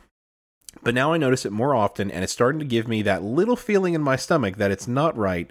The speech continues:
and could lead to bigger, a bigger culture of poor <laughs> manners and professionalism. Uh, no one has complained or anything. I just know it's not right. And I wish I would have put a stop to it from the beginning.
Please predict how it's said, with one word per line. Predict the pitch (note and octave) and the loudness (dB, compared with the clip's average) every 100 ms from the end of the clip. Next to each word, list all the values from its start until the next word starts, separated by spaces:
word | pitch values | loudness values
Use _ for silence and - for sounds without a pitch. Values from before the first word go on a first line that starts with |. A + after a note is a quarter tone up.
| - | -4
and | G#2+ G#2+ | -4 -2
could | A#2+ | -2
lead | G2+ G2+ G2+ | 0 -2 -2
to | G2 | -4
bigger, | F2+ F2+ F#2 G2+ - - - _ | -4 -2 -4 -6 -12 -20 -20 _
a | F#2 G2+ | -2 0
bigger | D3 F3 | 0 2
culture | D3+ B2+ C#3+ G2+ | 2 2 0 -2
of | G2+ - | -2 -2
poor | C#3 D3 | 0 2
<laughs> | |
manners | B2+ G2+ G#2 - C#3 - | 2 0 0 -2 -4 -4
and | E2+ C3 C3 | 0 0 -2
professionalism. | B2 - D3 - F#2+ F2 - C#2 - - - - - | -2 0 0 -2 -4 -4 -6 -12 -16 -20 -20 -20 -8
Uh, | F#2+ F#2+ D#2+ | -4 -2 0
no | G#2+ C3+ | 2 2
one | E3+ D#3+ | 2 0
has | E3 | -2
complained | - F#3 - B2+ G2+ | -2 -2 2 2 2
or | F#2+ | -2
anything. | F2 F#2 F2+ - | -2 -4 -6 -2
I | G#2 | 0
just | A2+ A2+ | 0 0
know | A2 G#2+ | 0 0
it's | G#2+ G#2 | 0 -2
not | G2 A2 | -2 2
right. | A#2+ E2+ - - - - - | 2 2 -4 -16 -20 -20 -4
And | G2+ | 0
I | G2+ | 2
wish | A2 C3+ E3+ - - - | 4 4 4 0 -2 2
I | A2 | 2
would | A#2+ A#2+ | 2 -2
have | - | 2
put | E3 D3 | 2 2
a | |
stop | - - D3 - | 0 -2 -2 0
to | - A2+ | 0 0
it | G#2 | 0
from | A#2+ G#2+ | -2 -2
the | F2 | -4
beginning. | F2+ G2 E2+ D2 | -2 -2 -2 -4